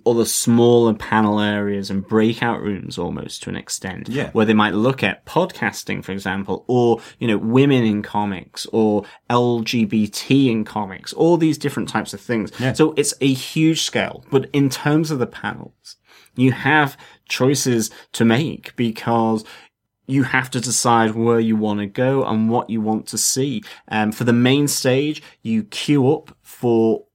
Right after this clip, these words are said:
Speaker 1: the, the panels that you want to see throughout the day. And if you're lucky enough and can get to, um, another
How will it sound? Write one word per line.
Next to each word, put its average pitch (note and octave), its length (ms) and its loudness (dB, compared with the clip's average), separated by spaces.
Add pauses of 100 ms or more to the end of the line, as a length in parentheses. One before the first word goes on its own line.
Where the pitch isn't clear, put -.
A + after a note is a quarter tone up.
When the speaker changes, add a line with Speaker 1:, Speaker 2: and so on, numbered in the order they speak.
(600)
Speaker 1:
the, A2 540 4
the G#2 60 -4
panels D3 480 2
that G2+ 120 -2
you A#2+ 80 -2
want A2 180 0
to - 100 -12
see A2+ 260 -2
throughout A2+ 380 -4
the G2+ 80 -8
day. B2+ 360 -4 (160)
And A#2 140 -6
if C3 160 0
you're B2+ 120 6
lucky C#3 320 2
enough E3+ 200 0
and B2+ 120 -2
can A2+ 180 0
get A#2 300 -2 (140)
to, A2+ 340 0 (280)
um, G2+ 380 -4
another A#2 640 4